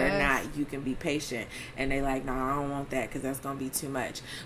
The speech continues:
Speaker 1: But there is, like, a keeping no records of wrong, a steadfastness, like, eh, you, patience requires the long haul from you.
Speaker 2: Whew.
Speaker 1: And
Speaker 2: Tell
Speaker 1: if
Speaker 2: me
Speaker 1: you're
Speaker 2: about
Speaker 1: not
Speaker 2: it.
Speaker 1: going to give that, then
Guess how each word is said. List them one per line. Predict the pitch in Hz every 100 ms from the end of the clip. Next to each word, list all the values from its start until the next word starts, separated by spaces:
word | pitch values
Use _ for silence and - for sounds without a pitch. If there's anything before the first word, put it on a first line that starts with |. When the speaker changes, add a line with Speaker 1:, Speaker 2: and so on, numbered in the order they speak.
| -
Speaker 1:
But | 165 160
there | 165 147
is, | 165 175 180 165 160 156
like, | 147 143 -
a | 147
keeping | - 180 175 165
no | 156 147 147
records | 139 160 147 147
of | 139
wrong, | 139 143 139
a | 143
steadfastness, | - 151 151 - 143 139 143 127 131 135 131 - 123
like, | 120 120 - - - - - - - - -
eh, | - - 131 143
you, | 147 160 151 - - - -
patience | 190 180 - 190 156 - - - - 151
requires | 143 - 170 156 151 147 147
the | 131
long | 131 131 135
haul | 139 95 87
from | - 110 78
you. | - - - -
Speaker 2:
Whew. | 381 440 - - - - -
Speaker 1:
And | 165 156
Speaker 2:
Tell | 165
Speaker 1:
if | 170
Speaker 2:
me |
Speaker 1:
you're | 160
Speaker 2:
about | 160
Speaker 1:
not | 151 170
Speaker 2:
it. | 170
Speaker 1:
going | 170 156 143
to | - 151
give | 151 151 156 170 180
that, | 170 175 - - - - - - -
then | 160 151 139 131 131